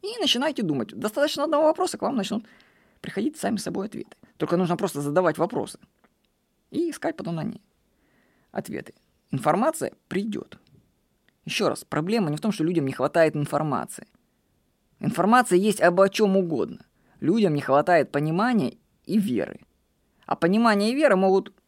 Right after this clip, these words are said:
быть созданы только изнутри собственными усилиями. Понимание я не могу вам передать, так же, как я не могу вам передать веру. Но я могу вам передать информацию, которую вы можете понять и поверить в нее. С вами был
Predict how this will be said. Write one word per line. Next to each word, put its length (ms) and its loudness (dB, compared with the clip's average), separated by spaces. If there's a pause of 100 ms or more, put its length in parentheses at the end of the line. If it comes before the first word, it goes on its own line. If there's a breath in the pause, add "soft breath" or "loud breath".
(360)
быть 260 -2
созданы 320 -2
только 240 -2
изнутри 680 -2
собственными 680 -4
усилиями. 600 -4 (240 loud breath)
Понимание 560 2 (260 soft breath)
я 200 -2 (100)
не 100 0
могу 260 0
вам 160 -2
передать, 340 -6
так 140 0
же, 60 -8
как 140 -10
я 60 -6
не 60 -4
могу 180 -4
вам 140 -2
передать 440 -6
веру. 240 -8 (240 loud breath)
Но 80 -2
я 140 4
могу 200 4
вам 140 8
передать 320 2
информацию, 800 2 (880)
которую 300 -2
вы 60 -2
можете 280 -4
понять 360 -8
и 120 -20
поверить 340 -18
в 40 -20
нее. 80 -20 (920 soft breath)
С 160 -10
вами 260 4
был 420 4